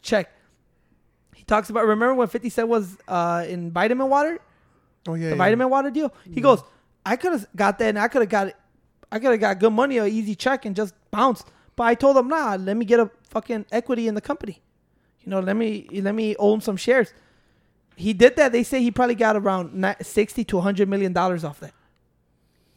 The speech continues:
Speaker 1: And remember, he always talked about getting rich off vitamin water. What was his famous line? "Took vitamin water,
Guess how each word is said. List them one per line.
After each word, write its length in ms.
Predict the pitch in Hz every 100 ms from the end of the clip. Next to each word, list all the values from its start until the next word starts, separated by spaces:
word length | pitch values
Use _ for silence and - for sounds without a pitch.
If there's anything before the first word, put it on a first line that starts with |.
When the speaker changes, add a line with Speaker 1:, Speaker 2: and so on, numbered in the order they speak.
| _
Speaker 1:
And 80 | 196
remember, 260 | 233 247 247
he 140 | 202 233
always 160 | 233
talked 220 | - 226 208
about 180 | 190 170
getting 160 | 196
rich 200 | 190 190
off 200 | 190 160
vitamin 420 | 175 180 175 170 160
water. 240 | 156 156 175 156 - 202 _ _ _
What 120 | 220
was 120 | 226 226
his 100 | 208
famous 300 | 214 233 208
line? 220 | 226 277 - _ - _ _ _ _ _ _ _ _ _ _ _ _
"Took 160 | - 240
vitamin 420 | 214 240 240 233
water, 360 | 220 233 240